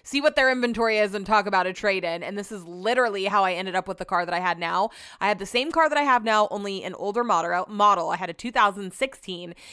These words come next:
and we got a postcard in the mail saying that they were, like, willing to, when all this stuff was happening, like, right after covid and there was no inventory, basically saying that they had no inventory and they were willing to give us a really good deal on our car. And I think we made, like, a thousand dollars on the trade-in,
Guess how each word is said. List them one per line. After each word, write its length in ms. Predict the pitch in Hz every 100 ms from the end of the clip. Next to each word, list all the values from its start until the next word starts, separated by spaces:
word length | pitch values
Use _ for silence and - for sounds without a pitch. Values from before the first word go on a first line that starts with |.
| -
and 100 | 196
we 60 | 214
got 160 | 208 196
a 20 |
postcard 500 | 262 453 - 220 190
in 60 |
the 80 | 175
mail 300 | 170 165 175
saying 260 | - 196 190
that 140 | 170
they 100 | 190
were, 140 | 185 180
like, 200 | 175 156
willing 380 | 196 208 202
to, 80 | 180 -
when 160 | 240
all 140 | 269 262
this 100 | 214
stuff 180 | 208 175
was 80 |
happening, 400 | 175 165 175 170 -
like, 180 | 185 170
right 180 | 170 180
after 240 | 175 - 170
covid 340 | 196 170 170
and 80 | 170
there 80 | 170
was 140 | 165
no 220 | 185 170
inventory, 720 | 170 175 170 180 180 185 208 - - - -
basically 420 | 247 254 247 240
saying 380 | - 202 190 190
that 220 | 180 -
they 280 | 175 175 170
had 220 | 196 233
no 160 | 254 240
inventory 500 | 233 220 220 214 202
and 80 |
they 60 | 185
were 100 | 175
willing 280 | 175 185 185
to 40 |
give 100 | 180
us 100 | 156
a 40 | 165
really 200 | 175 170
good 160 | 175
deal 180 | 165 170
on 140 | 170
our 100 | 165
car. 400 | - 185 180 190
And 140 | 196 190
I 40 |
think 240 | 190 196 240
we 140 | 247
made, 300 | 220 175 190
like, 120 | 180
a 60 | 185
thousand 520 | - 190 196 190 190
dollars 380 | 180 170 170 165
on 120 | 170
the 80 | 165
trade-in, 580 | - 170 175 202 226